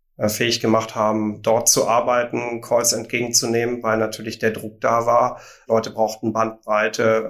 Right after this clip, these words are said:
äh, brauchten die ganze Versorgung. Das ist natürlich ein sehr relevanter Kanal. Und dann sind wir natürlich auch online vertreten, ne? Nach wie vor. Ähm, und, äh, klar, da gab's natürlich dann auch Amplituden auf der Corona-Hochwelle. Aber es ist auch, äh,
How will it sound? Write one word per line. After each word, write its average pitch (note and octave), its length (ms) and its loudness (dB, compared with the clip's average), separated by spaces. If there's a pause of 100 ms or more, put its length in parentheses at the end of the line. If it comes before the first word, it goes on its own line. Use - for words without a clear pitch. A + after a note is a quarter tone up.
(220)
äh, - 40 -20
brauchten A2+ 300 -6
die A#2 80 -2
ganze A2+ 280 0
Versorgung. A#2 640 -2
Das A2 180 0
ist - 180 0
natürlich G#2+ 300 -12
ein G2+ 100 -12
sehr B2+ 220 2
relevanter B2+ 500 2
Kanal. A2+ 460 0 (360)
Und B2+ 80 -6
dann A2+ 100 6
sind A2+ 120 -2
wir A2 80 4
natürlich G#2 280 0
auch A2 100 -2
online G#2 360 2
vertreten, - 560 -12
ne? C#3+ 140 4
Nach A#2+ 260 2
wie A2 60 -12
vor. D#3 440 2 (380)
Ähm, A2+ 440 2
und, A2 460 -2
äh, A2+ 120 -18
klar, C#3+ 480 2
da A2+ 80 -2
gab's - 280 0
natürlich A2 300 -4
dann G2+ 140 -10
auch C3 200 2
Amplituden B2+ 840 0
auf A#2 120 -4
der A2 380 0
Corona-Hochwelle. B2 960 0
Aber G#2+ 220 2
es B2 140 2
ist D3+ 240 2
auch, C3+ 560 2
äh, C3 140 0